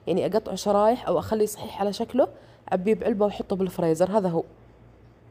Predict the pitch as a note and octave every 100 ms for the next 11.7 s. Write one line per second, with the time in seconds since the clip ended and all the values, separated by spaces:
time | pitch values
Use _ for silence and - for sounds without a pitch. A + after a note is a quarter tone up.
0 | - - G#3+ A3 D#4 - - - - -
1 | A3 G#3+ D4 - - _ - - G3+ G3+
2 | G#3+ G#3 G3+ G3 G3 G3 - A#3 D4 -
3 | G#3+ G#3+ G3+ G3+ F3+ E3+ E3+ - - -
4 | - - - - - - - - - -
5 | - - A#3+ A#3+ G#3 - - G#3+ G3 -
6 | A3+ G#3+ - G#3 C4+ - - - - -
7 | - - - - - - - - - -
8 | G3 G3+ - - G3+ - A3+ A#3+ A3+ -
9 | F3+ - A3 G#3 A#3+ F4+ - - - -
10 | - - - - - - - - - -
11 | - - - - G#3+ A#3+